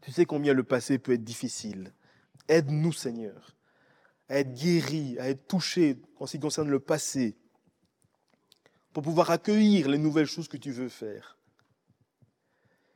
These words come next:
Aide-nous, Seigneur, à pouvoir te faire confiance pour le futur,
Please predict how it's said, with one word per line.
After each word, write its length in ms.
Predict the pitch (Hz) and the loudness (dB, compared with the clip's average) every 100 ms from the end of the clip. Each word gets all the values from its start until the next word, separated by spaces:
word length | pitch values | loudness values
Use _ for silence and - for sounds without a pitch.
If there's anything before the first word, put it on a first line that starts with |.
| - | -2
Aide-nous, 360 | 147 151 165 165 | 2 4 4 2
Seigneur, 500 | - 135 127 120 113 | 0 -2 -2 -4 -6
à 60 | |
pouvoir 640 | 131 170 160 190 190 - - - _ _ _ _ _ _ _ _ _ | -6 -2 4 6 4 -2 -16 -20 _ _ _ _ _ _ _ _ _
te 100 | - | -6
faire 300 | 151 170 - | -2 -4 -4
confiance 720 | - 226 180 190 170 143 123 | 0 0 0 -2 0 0 -2
pour 160 | - 151 | -4 0
le 140 | 147 | 0
futur, 880 | 139 - 214 - 170 143 104 - - | -2 -2 -2 -2 -6 -6 -8 -14 -20